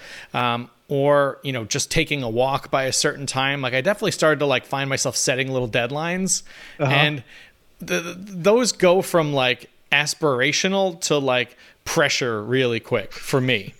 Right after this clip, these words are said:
Speaker 1: And so you calling me out on that was definitely very helpful. I, I think the second thing I took from you was there were times where I definitely felt like, um, I had to make progress on figuring out, you know, what was next,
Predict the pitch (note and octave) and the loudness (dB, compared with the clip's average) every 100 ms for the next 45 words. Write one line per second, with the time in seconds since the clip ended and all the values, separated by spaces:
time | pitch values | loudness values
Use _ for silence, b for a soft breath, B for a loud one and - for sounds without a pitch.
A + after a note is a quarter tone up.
0 | B B B C3+ B2 D3+ C3+ C3+ D3 F#3+ | B B B -6 0 2 2 2 -2 0
1 | F3+ F3 E3 C#3 C3 C#3 C3+ A#2+ A2 A2 | 0 0 0 0 0 2 2 0 -4 -6
2 | A#2+ A2 D3+ - C3 A#2 A2+ A2 G2+ A2 | -8 0 0 0 -6 -4 -2 -2 -2 -6
3 | - A2+ G#2 - B B B E3+ F#3 F3 | -4 -8 -8 -12 B B B -2 0 0
4 | B3 A#3+ F#3 - F#3+ F#3+ D#3 - D3+ B2+ | -2 -2 -2 2 2 0 -4 -4 -2 -2
5 | B2 B2+ - C#3+ - C3 A#2+ A2+ A2+ G#2+ | -2 -6 -2 -4 -2 -4 0 -2 -2 -8
6 | - A#2 A#2 A#2 A2+ B B B B B | -10 -2 0 0 -4 B B B B B
7 | B B _ - D3+ D#3 - F3+ G3+ F3 | B B _ 0 2 0 2 0 2 2
8 | D#3 E3 D#3+ D3 C3 D#3+ D#3 C#3 C3 B2+ | 2 2 0 -6 -2 0 0 0 -2 -2
9 | - B2+ A#2 A#2 A2+ A2 _ B B _ | -6 -4 -2 -2 -6 -12 _ B B _
10 | D3 D3 F3+ F3+ F#3+ F3+ C#3+ - - D3 | 0 2 0 0 -2 -2 -2 -4 -2 0
11 | C#3 B2 B2+ - A#2 - - C#3 C3+ B2+ | 0 0 -2 -2 -6 -4 -2 0 0 -2
12 | A#2+ A#2 B2 A2 G#2 A#2+ B2 A#2 G#2 A2 | 0 0 -2 -4 0 0 0 -4 -4 -2
13 | G#2+ - - - | -4 -4 -6 -6